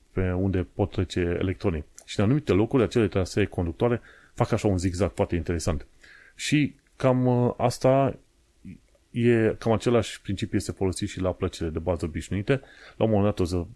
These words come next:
o să vezi că traseile conductoare fac anumite curbe și alte chestii. În ideea că electronii care pleacă de la, de la procesor și se duc către, ce știu, în alte părți în placa de bază gen ram,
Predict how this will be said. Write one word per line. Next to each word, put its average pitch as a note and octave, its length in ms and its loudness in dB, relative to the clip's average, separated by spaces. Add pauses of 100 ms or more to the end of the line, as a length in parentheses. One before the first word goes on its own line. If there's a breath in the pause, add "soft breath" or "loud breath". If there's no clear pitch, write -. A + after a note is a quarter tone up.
o - 120 -6
să G2 140 -4
vezi G2 240 0
că F2 360 0
traseile F2+ 520 0
conductoare G2 640 0 (720 soft breath)
fac - 260 -4
anumite F#2 320 0
curbe E2+ 340 -2
și - 120 -4
alte E2+ 160 -2
chestii. D#2+ 400 -8 (140)
În B2 160 2
ideea G#2+ 320 2
că B2 300 2 (960)
electronii F#2+ 480 2
care E2+ 180 -2
pleacă F#2+ 300 0
de E2+ 140 0
la, E2+ 500 0 (520 soft breath)
de G2 140 0
la F#2 120 2
procesor F#2 480 -2
și - 140 -10
se F2+ 120 -4
duc F2 140 -4
către, E2 480 -2
ce - 120 -8
știu, E2 240 -8
în F2 80 -4
alte G#2 200 -2
părți - 260 -4
în F2 60 -4
placa F2 220 -4
de D#2+ 100 -4
bază D#2+ 280 -4
gen D#2+ 280 -4
ram, B2+ 300 0